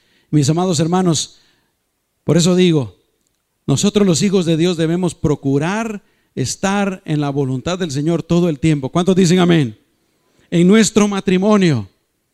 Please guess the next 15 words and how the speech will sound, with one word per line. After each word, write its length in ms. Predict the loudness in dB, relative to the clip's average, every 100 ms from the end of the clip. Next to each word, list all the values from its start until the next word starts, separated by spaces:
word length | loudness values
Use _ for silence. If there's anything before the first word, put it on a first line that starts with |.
| _ _ _ _ -2
Qué 120 | 0
bonito 400 | 2 2 2 2
es 100 | 0
estar 360 | 0 -2 0 2
bien 380 | 4 4 2
con, 320 | -2 -4 -4 -8 _ _ _ -4
con 160 | -2
el 160 | -2 -2
cónyuge, 600 | -2 0 -2 -4 -8 -16 _ _ _ _ _
con 180 | -4 -2
tu 120 | -2
esposa, 580 | -4 -2 -2 -2 -4 -8
con 220 | -6 -6
tu 100 | -6
esposo. 500 | -8 -6 -6 -6 -16